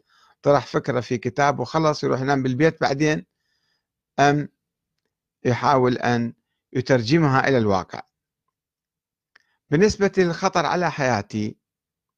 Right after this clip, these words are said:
أجيبه بما يلي: لقد طلبت،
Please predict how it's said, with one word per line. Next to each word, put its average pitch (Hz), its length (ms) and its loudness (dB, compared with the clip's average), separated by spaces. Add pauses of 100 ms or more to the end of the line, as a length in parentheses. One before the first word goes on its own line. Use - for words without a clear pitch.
(520)
أجيبه 123 400 -2
بما 107 300 0
يلي: 92 320 -6 (920)
لقد 147 300 0
طلبت، 170 640 2